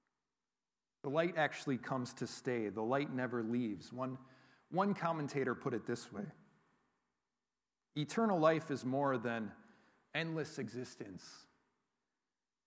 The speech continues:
It is sharing in the life of the Eternal One." Jesus defines eternal life as knowing the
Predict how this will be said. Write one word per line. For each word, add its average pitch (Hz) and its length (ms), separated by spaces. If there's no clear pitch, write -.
It 156 100
is 151 120
sharing 185 540
in 156 100
the 143 100
life 139 400
of 113 120
the 117 120
Eternal 113 440
One." 90 280
Jesus 180 380
defines 147 520
eternal 131 400
life 120 380
as 107 340
knowing 185 800
the 147 340